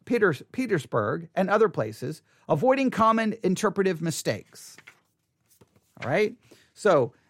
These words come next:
it, it, it looks like a, like, almost like a road trip. You get to the end, um,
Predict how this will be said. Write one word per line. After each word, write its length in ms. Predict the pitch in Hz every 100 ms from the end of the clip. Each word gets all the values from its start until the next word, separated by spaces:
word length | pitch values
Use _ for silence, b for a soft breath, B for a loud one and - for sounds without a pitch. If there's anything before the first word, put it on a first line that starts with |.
| _
it, 180 | - 165 -
it, 160 | 165
it 200 | - 147
looks 260 | 175 247 262
like 200 | 254 226
a, 100 | 196
like, 180 | 165 180 185
almost 260 | 214 233
like 140 | 220 220
a 60 |
road 260 | 196 160 135
trip. 360 | - 131 - - _ _ _ _ _ _
You 100 | 143
get 240 | 131 233 233
to 160 | 247
the 160 | 226 170
end, 500 | 208 202 202 202 170 _ _ _
um, 480 | 143 156 156 151 127